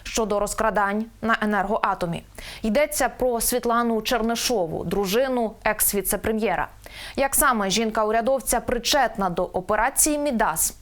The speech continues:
та що взагалі про неї відомо, дивіться у випуску. З вами Фаїна Василенко. Всі подробиці за мить. Прокурори Вищого антикорупційного суду розкрили подробиці співпраці Че Гевари зі злочинною організацією, що розкрадала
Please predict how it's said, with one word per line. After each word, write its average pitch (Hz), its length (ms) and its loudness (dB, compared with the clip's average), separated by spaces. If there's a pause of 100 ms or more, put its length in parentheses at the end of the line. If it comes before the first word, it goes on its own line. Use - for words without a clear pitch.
(120)
та 180 120 -2
що 269 200 -2
взагалі 240 480 0
про - 220 -2
неї 170 240 0
відомо, 226 460 0 (320)
дивіться 202 420 0
у 185 60 0
випуску. - 460 -4 (1000)
З 208 100 -2
вами 208 220 0
Фаїна 196 260 0
Василенко. 220 600 0
Всі 214 280 0
подробиці 233 680 0 (140)
за 240 180 0
мить. 180 320 -6 (1800)
Прокурори 330 500 4
Вищого 294 540 2
антикорупційного 269 840 2
суду 226 400 2
розкрили 269 540 2
подробиці 240 840 2
співпраці 233 680 0
Че - 180 0
Гевари 214 680 2
зі 220 160 0
злочинною 226 680 0
організацією, 208 680 0
що 220 240 -2
розкрадала 226 840 0